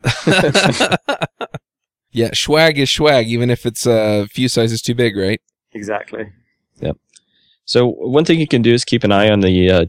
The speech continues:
Speaker 3: W W D C parties dot com website, and, uh, they will list parties that are, you know, people are throwing. Some of them are invite only. Uh, like I know the Push I O party I went to last year, uh, you had to register for an invite,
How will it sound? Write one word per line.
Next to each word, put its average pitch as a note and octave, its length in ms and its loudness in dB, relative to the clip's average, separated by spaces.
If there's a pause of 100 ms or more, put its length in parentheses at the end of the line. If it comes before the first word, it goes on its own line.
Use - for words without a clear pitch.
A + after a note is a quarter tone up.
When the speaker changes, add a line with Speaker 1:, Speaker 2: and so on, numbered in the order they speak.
Speaker 3:
W G#2+ 240 2
W G2+ 240 2
D F#2+ 140 0
C G2+ 180 2
parties G2 420 0
dot F#2+ 180 0
com G2 280 0
website, F#2+ 420 0 (580)
and, F2 400 0
uh, F2+ 100 2
they F2+ 240 2
will F2 560 2
list G2 540 -2
parties F2 560 0 (100)
that E2+ 100 2
are, E2 160 0 (200)
you D2+ 160 -2
know, D#2+ 80 0
people F2 480 0
are E2 100 2
throwing. E2+ 420 0 (140)
Some C3+ 220 2
of B2+ 80 0
them A2+ 160 2
are F#2 120 2
invite F#2 300 2
only. G2 400 0 (340)
Uh, E2 220 0
like F2 200 0
I F#2+ 40 2
know F#2+ 140 4
the F2 100 2
Push - 320 0
I F#2 160 2
O F2+ 140 4
party F#2 320 0
I F#2 60 2
went F2 160 -2
to F#2+ 100 0
last F2 260 0
year, F2 260 0 (480)
uh, - 80 0
you F2 160 2
had E2+ 140 2
to E2 100 0
register E2+ 380 2
for E2+ 140 -2
an E2 60 4
invite, E2 420 2